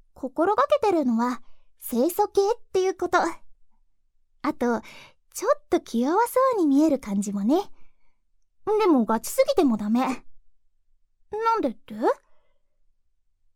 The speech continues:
人は完璧なものに対して拒絶反応を示しやすいのよね。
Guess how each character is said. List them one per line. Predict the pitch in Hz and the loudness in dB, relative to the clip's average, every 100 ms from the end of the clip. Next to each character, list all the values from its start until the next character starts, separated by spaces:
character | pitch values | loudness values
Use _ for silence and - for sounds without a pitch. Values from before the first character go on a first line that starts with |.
| _ | _
人 | - - 240 | -20 0 2
は | 269 277 | 2 0
完 | - 262 320 | 0 0 0
璧 | 339 330 | 0 2
な | 320 | 2
も | 330 | 2
の | 349 | 2
に | 254 | 0
対 | 262 277 | 0 -2
し | - | -2
て | 226 214 - _ | -2 -2 -4 _
拒 | 220 | -4
絶 | 254 370 480 480 494 | -2 0 0 0 -2
反 | 440 | 0
応 | 285 | -2
を | |
示 | 233 214 269 330 | -4 -2 -2 0
し | 381 | 0
や | 415 | 0
す | 453 | 0
い | 466 | 0
の | 370 | 0
よ | 220 | -2
ね。 | 190 269 339 | -2 -2 -2